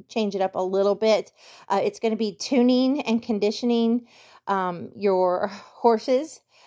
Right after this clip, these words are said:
um, whether it, you have a free runner or a lazy push type horse, and how to tune and condition for those two different styles of horses, as well as setting weekly goals and keeping a journal. Both of those things are really important. So we're gonna discuss that as a topic today.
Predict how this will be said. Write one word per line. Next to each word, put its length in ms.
um, 320
whether 380
it, 160
you 160
have 140
a 80
free 240
runner 360
or 300
a 160
lazy 460
push 320
type 280
horse, 460
and 180
how 200
to 120
tune 360
and 100
condition 480
for 160
those 300
two 160
different 340
styles 380
of 100
horses, 480
as 180
well 340
as 220
setting 460
weekly 400
goals 640
and 500
keeping 320
a 80
journal. 680
Both 200
of 80
those 220
things 200
are 160
really 320
important. 480
So 140
we're 120
gonna 180
discuss 460
that 180
as 160
a 40
topic 440
today. 420